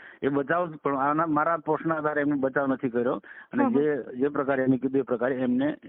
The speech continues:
Speaker 1: એક્શન લીધા છે.
Speaker 2: અચ્છા, મનસુખભાઈ, ગઈકાલે
Speaker 1: હમ.
Speaker 2: પણ તમે પોલીસ ઉપર, અ, આક્ષેપો કરતી પોસ્ટ મૂકી હતી અને
Speaker 1: હા.
Speaker 2: આજે પણ પોલીસ પર આક્ષેપો કરતી તમારા મત વિસ્તારની આ ઘટના છે. શું
Speaker 1: હમ.
Speaker 2: કહેશો, તમારા મત વિસ્તારમાં પોલીસનું
Speaker 1: જો
Speaker 2: આવું
Speaker 1: આખા,
Speaker 2: વલણ?
Speaker 1: આખ-,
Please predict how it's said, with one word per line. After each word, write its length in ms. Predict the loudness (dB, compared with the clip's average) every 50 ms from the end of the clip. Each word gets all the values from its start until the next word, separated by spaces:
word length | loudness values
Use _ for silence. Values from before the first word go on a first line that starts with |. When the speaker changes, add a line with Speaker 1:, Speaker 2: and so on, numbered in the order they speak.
| -10 _
Speaker 1:
એક્શન 260 | -8 -8 -4 -4 -2
લીધા 360 | -2 0 0 0 0 0 -2 -2
છે. 260 | -2 -6 -12 -12 -14 _ _ _ _ _ _ _ _ _ _ _ _ _
Speaker 2:
અચ્છા, 260 | -6 -6 -4 -2 0 2
મનસુખભાઈ, 420 | 2 2 2 2 2 2 2 2
ગઈકાલે 520 | 2 2 2 2 2 2 2 2 2 2
Speaker 1:
હમ. 120 | 2 2 2
Speaker 2:
પણ 120 | 0 0
તમે 380 | 0 0 0 2 0 0 0 0
પોલીસ 400 | 0 2 2 4 4 4 2 0 -2
ઉપર, 240 | -2 0 0 2 4
અ, 360 | 4 4 6 6 4 4 2
આક્ષેપો 460 | 2 -2 -4 -2 0 0 2 2 2 0
કરતી 280 | 2 0 0 0 0
પોસ્ટ 360 | 0 4 4 4 4 4 2
મૂકી 340 | 0 0 0 0 0 0 0
હતી 360 | 0 0 -2 -4 -4 -4 -6 -8 -12 -20 -20 -20 -20 -8 _
અને 280 | -2 0 2 2 2 2
Speaker 1:
હા. 60 | 4
Speaker 2:
આજે 240 | 4 2 2 2 0
પણ 180 | 0 0 0 2
પોલીસ 300 | 4 4 4 4 4 2 0 0
પર 100 | 0 2
આક્ષેપો 420 | 2 0 -2 -2 -2 0 0 0
કરતી 260 | 0 0 0 0 -2 -2
તમારા 320 | -2 0 0 2 2 2
મત 240 | 2 0 0 0 0
વિસ્તારની 460 | 0 0 0 0 0 0 2 2 2
આ 60 | 0
ઘટના 420 | 0 -2 -2 -4 0 0 0 0 0
છે. 140 | 0 -2
શું 180 | 0 2 0 2
Speaker 1:
હમ. 20 |
Speaker 2:
કહેશો, 300 | 4 4 4 4 4 2
તમારા 480 | 2 2 0 0 2 2 2 4 2 2
મત 240 | 2 0 0 0 2
વિસ્તારમાં 480 | 2 2 2 0 0 0 2 2 0
પોલીસનું 500 | 2 4 4 4 4 4 2 4 4 4
Speaker 1:
જો 60 | 6 6
Speaker 2:
આવું 160 | 4 4 4
Speaker 1:
આખા, 80 | 6 4
Speaker 2:
વલણ? 180 | 4 4 2
Speaker 1:
આખ-, 400 | 2 0 0 -2 0 0 -2 -2